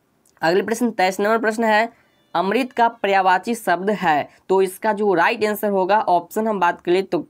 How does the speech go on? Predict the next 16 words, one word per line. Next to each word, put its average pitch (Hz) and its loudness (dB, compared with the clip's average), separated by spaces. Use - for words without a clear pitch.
क 190 4
इसका 208 -2
राइट 175 0
आंसर 165 -4
है, 208 -2
सुधा। 156 0
ठीक 202 0
है, 143 -2
तो 170 0
तेईस 208 0
का 240 0
राइट 208 0
आंसर 202 -2
ऑप्शन 196 0
क 160 2
है। 151 0